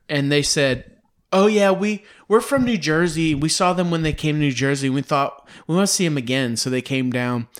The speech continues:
They had thick accents, of course. Uh, they came down, and it was odd 'cause one of the things they said was, "Oh, yeah, we just love their visual show. It's so great."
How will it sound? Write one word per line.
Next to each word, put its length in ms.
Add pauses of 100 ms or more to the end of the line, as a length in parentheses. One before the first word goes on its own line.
They 80
had 140
thick 200
accents, 440
of 120
course. 320 (520)
Uh, 180
they 120
came 280
down, 320
and 120
it 20
was 140
odd 340
'cause 160
one 160
of 60
the 40
things 120
they 80
said 280
was, 220 (360)
"Oh, 120
yeah, 200
we 140
just 260
love 260
their 140
visual 460
show. 360
It's 140
so 180
great." 380